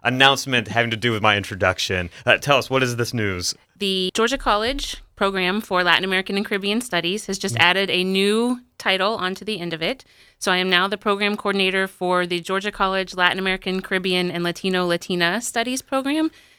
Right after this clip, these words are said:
Speaker 2: And the reason that this is significant is because we are trying to be more inclusive to Latino, Latina populations at Georgia College or people interested in learning more about them. So very
Speaker 1: Mm.
Speaker 2: excited to have that program name changed.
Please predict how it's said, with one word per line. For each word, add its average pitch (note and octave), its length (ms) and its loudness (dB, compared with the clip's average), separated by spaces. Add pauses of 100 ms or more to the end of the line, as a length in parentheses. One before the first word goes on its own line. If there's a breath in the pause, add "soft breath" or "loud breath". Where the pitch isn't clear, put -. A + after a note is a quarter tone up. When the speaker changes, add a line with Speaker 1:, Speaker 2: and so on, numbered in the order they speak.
(140)
Speaker 2:
And F3+ 340 2
the F#3 60 0
reason A3 260 0
that G#3 140 0
this G3 180 -6
is F#3+ 120 -4
significant G3 600 -2
is F3 320 -2
because F3 380 -2
we F3 100 0
are E3+ 140 4
trying F3+ 280 -2
to - 60 -12
be F3+ 140 -2
more F3 180 -2
inclusive G3+ 520 -4
to F#3 180 -2
Latino, F3 440 -2
Latina E3 380 -4
populations F3 880 -4
at E3 160 0
Georgia F3+ 240 -4
College A3 460 -4
or E3+ 100 -4
people E3+ 260 -6
interested E3 380 -6
in D#3+ 80 -4
learning D#3 260 -6
more D#3 120 -6
about C#3+ 240 -8
them. - 260 -10
So D#3+ 340 -8 (360 soft breath)
very F#3+ 240 4
Speaker 1:
Mm. F3+ 40 2
Speaker 2:
excited E3+ 420 -2
to E3 100 -8
have D#3 340 -4
that - 140 -2
program D#3 400 -6
name D#3 180 -8
changed. - 480 -14